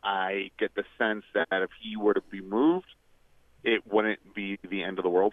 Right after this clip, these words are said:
for him. You know, he would handle it. He, you know, he, he has, he is a professional, and I know that's a kind of a cliche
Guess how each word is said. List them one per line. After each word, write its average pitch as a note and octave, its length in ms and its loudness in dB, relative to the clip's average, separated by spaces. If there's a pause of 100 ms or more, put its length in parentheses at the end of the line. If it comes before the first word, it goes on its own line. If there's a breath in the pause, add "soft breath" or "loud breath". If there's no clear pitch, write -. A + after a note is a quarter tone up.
for B2+ 180 4
him. C3+ 140 -2
You G#2+ 80 -4
know, G#2 120 0
he G2 100 -6
would F#2+ 200 -2
handle B2 380 4
it. B2+ 80 2 (380 soft breath)
He, A2 280 -6 (140)
you A#2 260 -2
know, G2+ 60 -2
he, - 360 -14
he B2+ 140 4
has, B2 180 4 (160)
he B2+ 60 4
is D3 140 4
a C#3 60 0
professional, G#2+ 520 0
and G#2 300 0
I A2 80 2
know A#2+ 140 4
that's A2+ 200 2
a A2 40 -2
kind A2+ 200 0
of G#2 60 -2
a G2 60 2
cliche G#2+ 420 -4